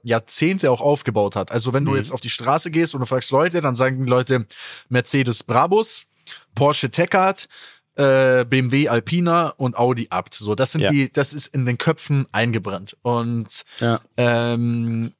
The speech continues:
Speaker 1: und wenn man jetzt, sag ich mal, nach links und rechts schaut, dann muss man halt einfach gut abwägen, schadet das vielleicht irgendeinem Business Case, äh,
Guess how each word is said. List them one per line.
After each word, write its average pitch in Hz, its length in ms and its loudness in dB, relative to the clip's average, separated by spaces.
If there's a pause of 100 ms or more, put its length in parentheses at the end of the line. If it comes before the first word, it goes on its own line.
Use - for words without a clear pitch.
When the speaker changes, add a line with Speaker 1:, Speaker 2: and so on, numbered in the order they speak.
(180)
Speaker 1:
und 120 120 0
wenn 139 120 4
man 147 120 2
jetzt, 143 160 0
sag 151 80 2
ich 143 60 2
mal, 139 160 4
nach 131 160 0
links 151 280 0
und 135 80 -2
rechts 147 300 0
schaut, 160 320 2
dann 127 80 2
muss 147 160 -2
man 139 100 2
halt 139 140 0
einfach 139 200 -2
gut 156 160 -2
abwägen, 147 460 0 (1120)
schadet 160 460 2
das 160 140 0
vielleicht 151 320 0
irgendeinem 139 1300 -2
Business 139 400 0
Case, 139 640 0
äh, 127 280 0